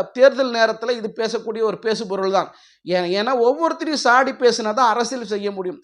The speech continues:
அந்த சூழல் தற்போது நிலவி கொண்டிருக்கிறது. இதையெல்லாம் உற்று நோக்கி பாஜக ஒரு கணக்கு போட்டு புது வியூகங்களை வகிக்கிறது. இந்த சூழல்ல இவர்கள்லாம் சண்டை போட்டுக்கிட்டு இருக்கிற நேரத்துல நம்ம உள்ள புகுந்து ஆட்டைய போட்டுடுவோம்டா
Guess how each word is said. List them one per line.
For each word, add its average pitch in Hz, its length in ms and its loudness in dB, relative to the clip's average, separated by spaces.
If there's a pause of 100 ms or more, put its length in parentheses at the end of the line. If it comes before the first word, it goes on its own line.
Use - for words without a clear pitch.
(260)
அந்த 196 200 -4
சூழல் 240 400 0
தற்போது 196 460 -4
நிலவி 196 280 -4
கொண்டிருக்கிறது. 185 680 -4 (320)
இதையெல்லாம் 196 680 2
உற்று 254 300 -6
நோக்கி 208 400 -6 (160)
பாஜக 190 460 -4 (160)
ஒரு 160 140 -10
கணக்கு 208 360 -8
போட்டு 170 340 -8 (160)
புது 214 240 -10
வியூகங்களை 185 520 -6
வகிக்கிறது. 160 540 -8 (300)
இந்த 180 240 -2
சூழல்ல 262 560 2
இவர்கள்லாம் 220 500 0
சண்டை 233 200 2
போட்டுக்கிட்டு 247 380 -2
இருக்கிற 214 180 -4
நேரத்துல 214 340 -4
நம்ம 190 220 -2
உள்ள 208 180 -4
புகுந்து 190 460 -2 (580)
ஆட்டைய 196 360 0
போட்டுடுவோம்டா 156 580 -6